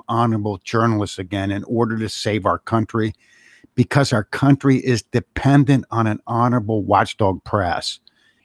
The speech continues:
Instead, he said it is just worth remembering that they have now become soldiers. Beck listeners,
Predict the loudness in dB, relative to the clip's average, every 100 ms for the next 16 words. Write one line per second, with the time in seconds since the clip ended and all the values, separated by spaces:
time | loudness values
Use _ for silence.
0 | _ _ _ -6 -4 -2 2 2 0 0
1 | -2 0 -2 -6 -2 0 0 -2 -2 0
2 | 0 0 -2 0 0 0 0 0 -2 -6
3 | -8 -8 -8 -4 -2 0 2 0 -2 -4
4 | -4 -4 -6 -4 -2 -2 -6 -10 -12 -16
5 | _ _ _ _ _ _ _ -2 0 0
6 | -4 -4 -4 -6 -6 -8 -14